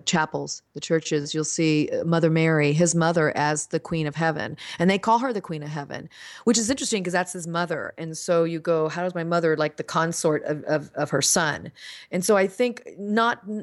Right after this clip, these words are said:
I think she has a valuable place. The mother always is a very valuable, has a valuable place. But I beg to ask everybody out there, where is Jesus's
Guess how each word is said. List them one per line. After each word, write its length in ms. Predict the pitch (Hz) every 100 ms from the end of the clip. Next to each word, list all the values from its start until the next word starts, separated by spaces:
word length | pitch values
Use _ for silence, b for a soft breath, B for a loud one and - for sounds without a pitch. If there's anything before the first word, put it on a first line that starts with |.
| - 147
I 120 | 190
think 340 | 185 220 214 175
she 220 | - 196
has 240 | 190 180
a 80 | 170
valuable 720 | 156 165 165 226 262 196 160
place. 340 | 156 165 156 -
The 80 | 180
mother 260 | 190 190
always 380 | - 190 196 180
is 100 | 170
a 60 | 156
very 480 | 170 202 247 202
valuable, 540 | 156 160 151 147 147 - -
has 200 | 160 165
a 40 |
valuable 360 | 156 156 151 147
place. 80 | 156 151 - B B B
But 300 | 226 220 - - -
I 300 | 202 277 302
beg 320 | 208 233 240
to 80 | 226
ask 260 | 185 180 -
everybody 300 | 196 185 175
out 240 | 202 208
there, 260 | 170 156 151 b b b b -
where 760 | 175 190 254 277 226 175 - -
is 520 | 202 214 170 165 -
Jesus's 760 | - 208 196 165 151 156 156